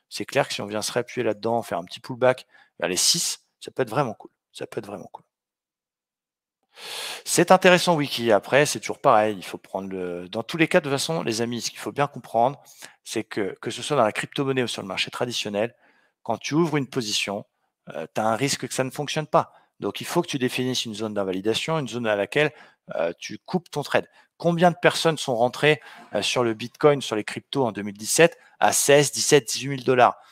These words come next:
Et ils ont tenu, ils ont tenu dix, neuf, huit, ah, ah, j'espère qu'il va remonter. Deux, de, de, euh, trois mille huit, ah, j'arrête, c'est bon, chut, je coupe. Et derrière, pam. Donc, vaut mieux couper un trade, mettre un stop, dire, « OK, j'achète ça, pullback, je mets un stop sous le plus bas,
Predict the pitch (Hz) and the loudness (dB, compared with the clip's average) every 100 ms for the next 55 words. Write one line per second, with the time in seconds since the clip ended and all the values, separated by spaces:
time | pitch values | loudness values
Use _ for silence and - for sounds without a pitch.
0 | _ _ - 110 117 - _ _ - 151 | _ _ -4 -2 -2 -8 _ _ -8 -2
1 | 175 - 156 139 131 160 - 131 110 95 | -2 -2 -2 0 -2 -4 -4 -2 -2 -2
2 | 113 175 147 - - - 165 165 - 123 | 0 0 2 -2 -8 0 2 2 0 0
3 | 165 151 - 165 185 165 - 175 165 - | 0 0 2 6 6 6 4 4 4 2
4 | - 135 151 143 143 147 151 - _ _ | -2 -4 2 2 2 -2 -2 -2 _ _
5 | 110 104 175 196 - _ - 135 143 139 | -6 6 8 8 6 _ -8 -2 0 0
6 | 147 123 113 - - - 165 160 151 190 | 0 0 -2 -4 0 4 4 2 2 2
7 | - - 147 156 143 131 123 113 113 - | 2 8 12 12 10 6 6 6 4 -2
8 | 107 95 - - - 165 113 110 107 - | -6 -8 -6 -4 -4 -4 -8 -8 -8 -12
9 | - 95 101 131 - - - 139 - - | -8 -2 4 4 4 0 2 2 0 -14
10 | - - - 92 147 180 208 170 165 147 | -20 -20 -12 -4 0 4 2 2 4 6
11 | 131 139 131 - 135 - 110 - 175 127 | 6 4 2 2 0 0 0 2 0 0
12 | 98 - 151 110 - - 170 165 131 110 | -4 -4 -2 -2 -4 0 2 2 -6 2
13 | 156 123 113 101 113 - 110 - 101 170 | 2 2 -4 -10 -12 -12 -16 -4 0 0